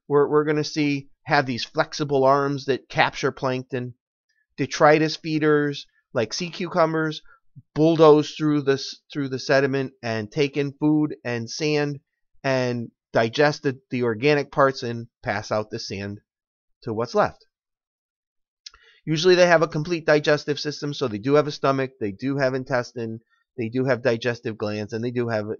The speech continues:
an, well, they do have an anus. Okay. Um,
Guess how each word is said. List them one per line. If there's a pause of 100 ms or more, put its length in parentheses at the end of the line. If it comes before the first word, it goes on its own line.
(120)
an, (160)
well, (1080)
they
do
have
an
anus. (520)
Okay. (480)
Um,